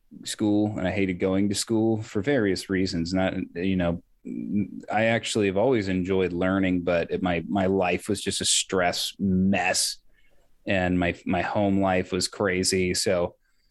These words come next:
you know, adding on extra stress and work through school was, was, like, overwhelming to me, and I hated it.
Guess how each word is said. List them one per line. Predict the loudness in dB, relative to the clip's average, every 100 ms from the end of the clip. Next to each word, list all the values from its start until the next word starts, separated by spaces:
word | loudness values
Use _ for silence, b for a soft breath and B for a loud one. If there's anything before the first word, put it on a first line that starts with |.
| _ _
you | -2
know, | 0
adding | 2 2 2 2
on | 2 2 2
extra | 0 -2 -2 -2
stress | -2 -2 0 0 0 -2 -4 -2
and | 0 2 0 0 -2 -2
work | 0 0 -2 -14 -20 _ _ -20
through | -6 -2 -2
school | -4 -2 0 2 2 0 -2
was, | -4 0 0 -2 -4 -4
was, | -2 0
like, | 0 0 -4 _ _ _ _ _ -4
overwhelming | -2 0 2 2 2 2 0
to | 0
me, | 2 2
and | 2
I | 0
hated | 0 0 0
it. | 0 0